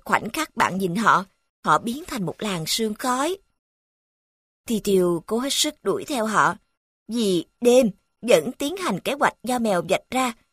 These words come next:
và giả vờ sợ hãi. Bà ta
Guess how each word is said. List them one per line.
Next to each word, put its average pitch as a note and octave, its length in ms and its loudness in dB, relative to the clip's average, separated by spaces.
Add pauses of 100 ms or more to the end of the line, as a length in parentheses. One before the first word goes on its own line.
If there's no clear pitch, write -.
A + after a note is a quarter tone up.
và F#3+ 360 4 (100)
giả G#3 300 0 (100)
vờ F#3 240 2
sợ F#3 240 0
hãi. A3 400 0 (1400)
Bà G3 160 0
ta G3 400 2